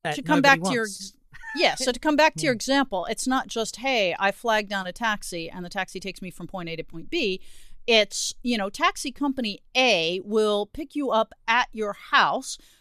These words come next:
Speaker 2: Pax-, taxi company B just suddenly changed its services, so it no longer picks you up at the house, but it'll pick you up at the street corner nearest your house. But
Speaker 1: Yeah.
Speaker 2: you have to actually be avi-, aware of that, because if you're standing in your front door waiting for the taxi, you're now three hours late for your,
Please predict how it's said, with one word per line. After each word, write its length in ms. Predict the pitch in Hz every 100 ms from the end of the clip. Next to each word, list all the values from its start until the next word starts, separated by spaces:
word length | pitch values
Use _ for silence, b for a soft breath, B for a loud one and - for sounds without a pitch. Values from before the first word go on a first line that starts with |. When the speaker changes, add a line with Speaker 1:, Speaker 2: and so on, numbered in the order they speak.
| -
Speaker 2:
Pax-, 320 | 285 302 -
taxi 300 | 330 339 349
company 280 | 311 277 226
B 220 | 233 233
just 220 | 226 220
suddenly 260 | 262 247 214
changed 540 | - 233 247 269 -
its 180 | 226 -
services, 560 | - 269 226 - 185
so 140 | - 220
it 80 | 208
no 100 | 254
longer 220 | 285 240
picks 220 | 247 -
you 40 |
up 60 | 220
at 60 | -
the 80 |
house, 200 | 185 214
but 120 | - 202
it'll 120 | 196
pick 200 | 214 -
you 80 | 294
up 100 | 226
at 60 |
the 60 | 196
street 360 | - 277 349
corner 300 | - 269 233
nearest 500 | 208 254 370 330 -
your 100 | 202
house. 340 | 170 160 196 - B B
But 20 |
Speaker 1:
Yeah. 120 | 165
Speaker 2:
you 80 | 311
have 160 | 349 339
to 60 |
actually 260 | 330 - 254
be 120 | 226
avi-, 280 | 214 190 262 247
aware 400 | 220 226 330 320
of 80 |
that, 200 | 196 190
because 220 | 208 240 220
if 80 |
you're 80 | 214
standing 420 | 196 - 254 277
in 80 | 247
your 100 | 214
front 280 | - 208 196
door 400 | 262 302 214 262 b b
waiting 300 | - 240 269
for 80 | 226
the 80 | 208
taxi, 420 | 226 285 269 -
you're 140 | 202 202
now 160 | 214
three 220 | 208 277
hours 340 | 277 240 208 220
late 200 | 226 -
for 120 | 202
your, 160 | 185